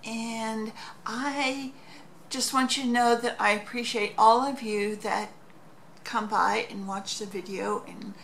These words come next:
and leave a thumbs up. And I, I just hope that you continue to stick around, and, um, thank you all the new subscribers. You are very much appreciated. So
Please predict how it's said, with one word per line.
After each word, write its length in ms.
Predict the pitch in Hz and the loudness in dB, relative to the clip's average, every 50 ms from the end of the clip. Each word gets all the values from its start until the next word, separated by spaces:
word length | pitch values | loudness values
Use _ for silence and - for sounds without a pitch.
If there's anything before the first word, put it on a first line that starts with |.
| - - - - - - | -20 -20 -20 -20 -16 -12
and 140 | 202 202 196 | -8 -6 -2
leave 180 | 196 208 202 202 | -2 -2 -2 -4
a 60 | 208 | -6
thumbs 460 | - - 208 202 208 208 202 202 - | -6 -2 -2 0 0 0 0 0 2
up. 340 | 214 220 - - - - - - - - - - - - - - - | 4 4 4 2 -2 -6 -10 -18 -18 -18 -18 -18 -20 -20 -18 -14 -10
And 760 | 226 214 214 208 208 202 202 202 202 202 202 196 202 202 202 - - - - - - | -8 -6 -4 -4 -2 -2 -2 -2 -2 -2 -2 -4 -6 -8 -10 -14 -16 -18 -16 -12 -10
I, 500 | 214 202 196 190 196 196 190 190 180 - - - - | -8 -8 -6 -8 -8 -8 -8 -10 -10 -12 -12 -12 -10
I 120 | 202 202 196 | -10 -10 -8
just 240 | 180 - - - - | -10 -10 -10 -10 -8
hope 220 | 214 208 208 - | -8 -8 -8 -10
that 160 | - 190 - | -12 -12 -10
you 120 | - 208 202 | -10 -12 -12
continue 640 | - - 220 202 - 226 220 214 220 220 220 220 220 | -10 -10 -10 -8 -8 -6 -6 -4 -4 -2 -2 -4 -4
to 180 | 214 - 202 214 | -6 -8 -8 -6
stick 500 | 214 - - - - - 226 220 - 214 | -6 -8 -8 -10 -10 -8 -8 -8 -6 -6
around, 560 | 214 220 214 214 220 247 269 294 285 254 247 | -4 0 0 2 2 2 0 0 -2 -2 -4
and, 280 | 208 180 185 196 - - - - - - - - - - - - - - - - | -6 -6 -8 -8 -10 -12 -16 -18 -20 -18 -18 -18 -18 -18 -18 -20 -20 -18 -14 -10
um, 540 | 220 214 208 196 190 196 190 190 196 196 - - - - - - | -6 -6 -4 -4 -6 -6 -6 -8 -8 -10 -14 -18 -20 -20 -20 -10
thank 360 | - 220 208 208 220 - - | -8 -6 -6 -6 -6 -8 -6
you 180 | 240 220 208 - - | -4 -4 -4 -4 0
all 320 | - 214 214 220 220 220 220 | 6 8 8 10 8 6 4
the 100 | 208 208 | 2 0
new 300 | 208 214 226 240 254 254 | 0 0 2 2 2 2
subscribers. 1160 | - - 269 - - - - - 262 254 254 254 254 254 269 277 285 294 285 - - - - - - - - - - - | 0 -2 -4 -6 -8 -8 -6 -2 2 4 4 4 4 2 -2 -2 -2 -2 -2 -4 -6 -10 -12 -14 -18 -20 -20 -18 -12 -6
You 180 | 220 220 220 | -4 -2 0
are 300 | 220 208 196 190 190 190 - | 0 0 0 -2 -2 -2 0
very 220 | 240 233 226 226 | 2 2 2 2
much 260 | 220 214 214 202 - 214 | 0 -4 -6 -8 -10 -10
appreciated. 680 | - - 196 - 190 - - - - - - - - - - - - - - - - | -10 -10 -8 -8 -8 -8 -8 -8 -10 -12 -12 -14 -16 -18 -20 -20 -20 -20 -20 -16 -10
So 340 | - - - 262 226 - - | -6 -2 0 2 2 2 0